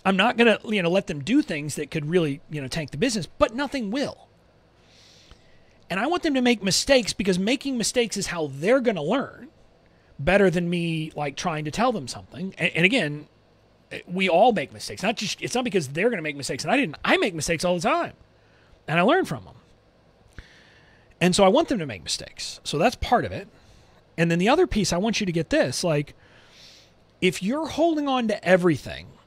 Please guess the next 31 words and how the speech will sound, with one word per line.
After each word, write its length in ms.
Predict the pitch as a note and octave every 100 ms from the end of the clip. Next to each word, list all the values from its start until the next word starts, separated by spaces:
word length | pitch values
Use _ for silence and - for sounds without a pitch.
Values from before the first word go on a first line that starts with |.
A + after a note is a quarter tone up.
| _ _ -
and 100 | F3+
again, 140 | B3 A#3+
let's 160 | B3+
just 180 | D#4 - _ _
take 200 | - B3+ - -
customer 400 | - A3 A3 F3+
support. 380 | - D#3 A2 - _ _ _ _ _ _ _ _ _ _ _
Like, 220 | F3 E3 -
I 80 | A3+
don't 100 | C4+
know 100 | A#3
how 160 | A3
much 160 | B3 -
time 160 | G#3+
you're 80 | G3
dealing 220 | D#3 A#2+
with 80 | C3
it, 100 | A3
but 120 | A#3
if 100 | A#3+
I 120 | C4 E4+
was 140 | D#4
spending 300 | - A#3+ G#3+
five 420 | - G3+ A#3 D4+
hours 360 | C4 B3+ A#3+ G3+
a 40 |
week 220 | F#3+ D#3+
doing 180 | C3 D3+
customer 380 | - D#3 - C3
support 380 | - - G#2 F#2
before, 440 | G2 - G2 F#3+